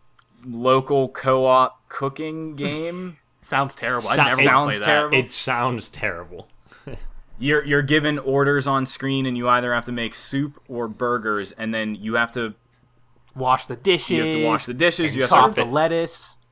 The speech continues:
Speaker 1: serve it. You have to do it in a timely manner to get money, which is the stars and your rating for the level.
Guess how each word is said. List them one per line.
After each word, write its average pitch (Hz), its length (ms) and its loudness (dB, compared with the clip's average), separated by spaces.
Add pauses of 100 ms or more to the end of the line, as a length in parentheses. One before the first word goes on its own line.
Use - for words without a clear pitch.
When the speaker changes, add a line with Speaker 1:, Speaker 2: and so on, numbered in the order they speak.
(200)
Speaker 1:
serve 160 460 6
it. 147 260 4 (320)
You 127 160 -8
have 127 140 -4
to 135 100 -4
do 156 220 0
it 156 120 -2
in 151 120 -6
a 135 80 -4
timely 139 420 -4
manner 143 460 -6
to 139 160 -14
get 117 320 -6 (240)
money, 139 500 -2
which 120 240 -8
is 107 220 -10
the 104 80 -14
stars 117 480 -4
and 110 120 -10
your 104 120 -12
rating 110 460 -8
for 113 120 -14
the 110 100 -10
level. 107 440 -8